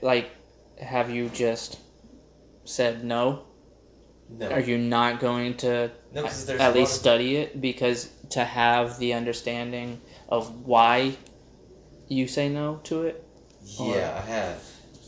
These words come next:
Speaker 2: And
Speaker 1: Um,
Speaker 2: it's, it's more of like
Speaker 1: 'cause that's what I haven't done. I haven't.
Speaker 2: It, it means something. It doesn't. Okay, so if, if you were to look at that stuff, I would compare it to using tarot cards to read your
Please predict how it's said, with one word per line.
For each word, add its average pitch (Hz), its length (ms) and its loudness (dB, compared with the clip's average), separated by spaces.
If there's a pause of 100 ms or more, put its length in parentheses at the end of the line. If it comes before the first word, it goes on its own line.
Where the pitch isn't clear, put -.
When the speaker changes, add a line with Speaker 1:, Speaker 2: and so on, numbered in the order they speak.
(140)
Speaker 2:
And 127 100 -8
Speaker 1:
Um, 117 60 -4
Speaker 2:
it's, - 320 -10
it's - 180 -18
more 107 200 -10
of 98 100 -14
like 90 300 -10 (1600)
Speaker 1:
'cause 131 200 4
that's 123 280 4
what 117 180 0
I 107 120 -4
haven't 98 300 -8
done. 76 320 -12
I 110 40 -14
haven't. - 420 -16
Speaker 2:
It, 101 360 -12
it 95 220 -12
means 107 260 -12
something. 82 480 -14 (200)
It 98 80 -18
doesn't. 101 300 -14 (1400)
Okay, 101 240 -12
so 110 260 -8
if, 104 100 -10
if - 140 -8
you 131 80 -10
were 139 80 -8
to 123 40 -10
look 120 160 -10
at - 60 -14
that 101 180 -8
stuff, - 400 -14 (440)
I 101 80 -8
would 110 120 -10
compare 104 340 -12
it - 140 -14
to 98 140 -14
using 92 400 -16
tarot 107 340 -8
cards 98 400 -12
to - 140 -14
read - 200 -12
your 135 80 -4